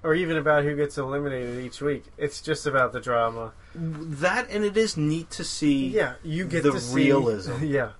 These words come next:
Speaker 2: Because
Speaker 1: This, you can, these celebrities cannot hide their douchiness <laughs>
Speaker 2: for that long.
Speaker 1: their
Speaker 2: And
Speaker 1: real
Speaker 2: even,
Speaker 1: selves.
Speaker 2: and even Penn said, out of every reality show he's ever been on, and he's been on a ton,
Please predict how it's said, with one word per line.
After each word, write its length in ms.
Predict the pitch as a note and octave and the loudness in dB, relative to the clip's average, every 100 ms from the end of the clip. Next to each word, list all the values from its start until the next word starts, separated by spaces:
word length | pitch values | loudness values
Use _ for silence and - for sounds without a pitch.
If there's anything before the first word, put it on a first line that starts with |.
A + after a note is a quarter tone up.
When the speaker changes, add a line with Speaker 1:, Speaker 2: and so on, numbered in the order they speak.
| - | -2
Speaker 2:
Because 300 | D#3 F3 D#3 | 0 4 4
Speaker 1:
This, 260 | F3 - A3+ | 4 -4 -10
you 180 | F#3+ F#3+ | -8 -8
can, 380 | - F#3 F#3 | -4 -6 -6
these 180 | F3+ G3 | -8 -8
celebrities 440 | - F3+ E3 C3+ - | 2 2 2 -2 -8
cannot 560 | - F3+ E3+ D#3+ E3 | -10 -8 -4 -4 -4
hide 580 | - D3 C#3+ B2+ B2 A2+ - - - - - | -6 0 2 2 -2 -8 -16 -20 -20 -10 0
their 160 | C#3 | 0
douchiness 680 | B2 C#3 - C3 A#2 A2+ - | 2 -2 -2 -6 -6 -4 -4
<laughs> 220 | B2+ C3 - | -6 -10 -6
Speaker 2:
for 200 | C#3+ B2+ | -2 0
that 180 | B2 | 0
long. 160 | B2 A#2 | -2 -6
Speaker 1:
their 140 | C3 D3+ | -4 0
Speaker 2:
And 120 | E3+ | 0
Speaker 1:
real 100 | C#3 | 0
Speaker 2:
even, 100 | G#3+ | 0
Speaker 1:
selves. 240 | A3 D3+ E3+ | 0 0 0
Speaker 2:
and 180 | E3 D3 | -2 -2
even 260 | F#3 F3 | -4 -6
Penn 340 | - D#3 E3 E3+ | -4 -4 -4 -4
said, 420 | - B2 A2 - - - - | -4 -2 -2 -8 -20 -20 -8
out 100 | C3 | -4
of 140 | C3 - - | -4 -6 -8
every 340 | D3 D#3 E3+ E3 | 0 2 2 0
reality 500 | C3+ C3 C3+ C#3 C3+ | 0 2 4 2 0
show 260 | - C3 | -2 -4
he's 240 | A#2 A#2+ - - | -4 -8 -10 -6
ever 240 | C3 C#3+ | -2 -2
been 220 | B2 C3+ A#2+ | -2 -2 -2
on, 240 | G#2+ F#2+ | -6 -8
and 120 | G2 | -10
he's 160 | A2+ B2 | -8 -6
been 140 | B2 | -6
on 120 | A#2+ G2+ | -6 -6
a 120 | G2+ - | -10 -16
ton, 540 | - - D#3 G#2 G2 | -16 -8 -6 -6 -8